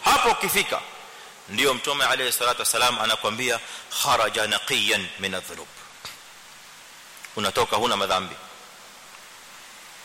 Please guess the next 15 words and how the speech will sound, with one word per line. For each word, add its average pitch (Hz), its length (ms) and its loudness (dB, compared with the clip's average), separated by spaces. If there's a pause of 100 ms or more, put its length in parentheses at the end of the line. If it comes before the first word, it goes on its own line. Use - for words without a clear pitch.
(880)
Yale 107 220 4
yamefanywa 98 440 2
na 92 140 2
macho 85 280 -6
yako, 104 360 0 (1000)
yamefanywa 101 420 0
na 95 80 4
mikono. 104 500 4 (160)
Madhambi 113 260 0
mangapi 120 360 2
yamefanywa 120 340 2
na 110 80 2
mikono? 110 480 2
Mengi. 117 280 0 (1040)
Mengi. 113 240 -4